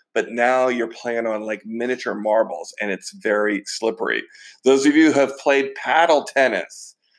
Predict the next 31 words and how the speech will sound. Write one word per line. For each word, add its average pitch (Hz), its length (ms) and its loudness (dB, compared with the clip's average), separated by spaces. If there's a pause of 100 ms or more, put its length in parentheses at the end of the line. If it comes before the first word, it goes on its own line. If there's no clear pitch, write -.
(160)
which 117 200 -6
is 123 140 -6
the 120 100 -8
Spanish 135 460 2
sport, 113 320 -2
they 107 120 0
use 120 260 -6
artificial 110 520 -6
grass 107 420 -2
on 98 180 -8
all 98 220 -6
their 110 220 0
surfaces, 131 720 -4 (420)
and 107 220 -2
they 110 160 4
groom 120 720 4 (120)
very 117 260 2
meth-, 104 260 -2 (140)
very, 120 720 2
uh, 92 180 0
specifically 107 880 -4 (320)
sand 123 580 2
within 160 480 0
there, 104 400 2 (220)
so 110 500 2
it - 280 -6
gives - 360 2
you 185 160 2
a 160 60 2
little 147 320 2
give. 131 540 4